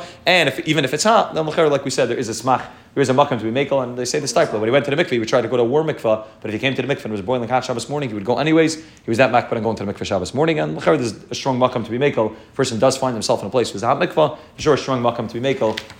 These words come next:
based on the Hanach Lam Yisrael and based on his minhag to go. But the problem is, now I come out of the mikveh, how do I get around the problem of schita? So there's a Gemara in Shabbos. The Gemara says the following thing. The Gemara is talking about a yoledes carrying shemen, carrying oil from one place to the other. The Gemara says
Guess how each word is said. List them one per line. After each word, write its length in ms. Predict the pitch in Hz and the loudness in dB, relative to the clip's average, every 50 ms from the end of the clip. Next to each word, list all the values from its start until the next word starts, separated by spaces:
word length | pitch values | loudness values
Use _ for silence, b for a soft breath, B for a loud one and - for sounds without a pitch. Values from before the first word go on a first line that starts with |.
| - | 0
based 240 | 107 120 135 131 - | 2 2 4 4 2
on 140 | 123 113 107 | 0 -2 -2
the 160 | 101 104 101 95 | -2 -2 -4 -4
Hanach 280 | - - 123 123 - - | -2 -2 -2 0 0 0
Lam 140 | 117 113 | 0 0
Yisrael 340 | 113 113 110 - - 143 131 | 0 0 0 4 6 6 6
and 80 | 117 107 | 6 4
based 160 | 120 123 - | 2 0 0
on 80 | 160 139 | -2 -2
his 60 | 151 | 0
minhag 240 | 208 185 147 123 - | 2 2 2 2 0
to 60 | - | 0
go. 140 | 101 98 92 | 0 0 -2
But 100 | - 90 | -2 0
the 60 | - | 2
problem 240 | 156 160 160 156 135 | 4 4 6 4 2
is, 60 | 107 | 2
now 100 | 143 139 | 2 2
I 60 | 131 | 2
come 140 | - - 147 | 2 0 0
out 100 | - 170 | 0 0
of 100 | 175 139 | 0 0
the 80 | 127 | -2
mikveh, 320 | 120 - - 123 127 B B B B B - | -2 0 0 0 0 B B B B B 2
how 100 | 131 156 | 4 4
do 100 | 156 147 | 6 4
I 60 | 131 | 4
get 180 | 107 143 143 131 | 4 2 2 4
around 400 | 123 131 139 131 113 110 104 - | 4 4 2 2 0 -2 -6 -8
the 80 | - | -2
problem 240 | - 131 120 107 101 | 0 2 2 2 0
of 60 | 95 | -2
schita? 340 | - - - 98 - - 87 | -4 -4 -6 -6 -8 -8 -8
So 100 | - 117 | -6 -6
there's 120 | 110 117 | -2 -2
a 60 | 110 120 | 0 2
Gemara 220 | 139 175 175 147 | 4 4 4 4
in 40 | 117 | 2
Shabbos. 500 | - - 127 113 113 101 92 - B B B B B B - | 2 4 4 4 4 2 -2 -4 B B B B B B -6
The 80 | 113 117 | -2 2
Gemara 180 | 127 160 156 | 4 4 4
says 160 | 156 147 117 | 4 2 0
the 40 | 110 | 0
following 280 | - 127 123 120 113 104 | 2 2 2 2 0 -2
thing. 140 | - 110 98 | -4 -6 -4
The 40 | |
Gemara 120 | 101 131 147 | -2 -2 -2
is 60 | 143 | 0
talking 160 | - 143 123 | -2 -4 -2
about 240 | 123 117 113 - - | -2 -2 -2 -2 -2
a 40 | 113 | -2
yoledes 580 | 107 101 107 107 107 131 147 135 123 113 - | -2 0 0 2 2 2 2 2 2 -2 -2
carrying 360 | - - 127 131 127 120 113 107 | -4 -4 -4 -2 -2 -4 -6 -6
shemen, 520 | - - - 160 151 135 117 113 117 B B B B B - | -4 0 0 0 2 0 -2 -6 -8 B B B B B -4
carrying 340 | - 139 135 135 127 110 - | 0 0 2 2 0 0 4
oil 200 | 151 151 139 120 | 6 6 6 6
from 160 | - - 117 | 4 0 0
one 100 | 123 117 | -2 0
place 240 | 107 - 104 98 - | 0 0 -2 -2 -2
to 60 | - | -4
the 100 | 92 95 | -2 0
other. 260 | 107 131 180 202 196 | 2 4 4 4 2
The 120 | - - 123 | 0 -2 0
Gemara 180 | 147 175 180 | 4 4 4
says 560 | 170 - - 208 196 175 165 160 - B B | 4 4 6 6 6 6 6 4 0 B B